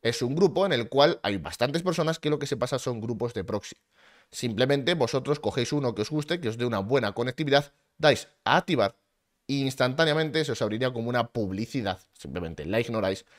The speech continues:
y ya estaríais conectados. Con solamente dar un botón de conect de estos, ya no tendríais problema con ningún bloqueo que vaya a ocurrir en las próximas,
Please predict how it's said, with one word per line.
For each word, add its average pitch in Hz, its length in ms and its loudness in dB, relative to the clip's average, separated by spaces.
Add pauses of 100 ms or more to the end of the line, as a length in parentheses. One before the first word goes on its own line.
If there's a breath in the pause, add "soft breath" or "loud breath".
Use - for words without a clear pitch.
(180 loud breath)
y 123 120 -6
ya 120 100 2
estaríais 107 460 -2
conectados. 92 680 -6
Con 113 140 0
solamente 143 400 6
dar 131 140 6
un 127 120 2
botón 120 280 2
de 113 80 0
conect 110 260 -2
de 110 80 2
estos, - 420 2
ya 131 240 0
no 135 220 -2
tendríais 127 380 -4
problema 101 380 -4
con 101 220 -6
ningún 110 340 -6
bloqueo 110 460 -2
que 98 100 -2
vaya 98 180 -2
a 104 40 -4
ocurrir 98 340 -4
en 107 80 -2
las 90 140 -6
próximas, 101 540 -10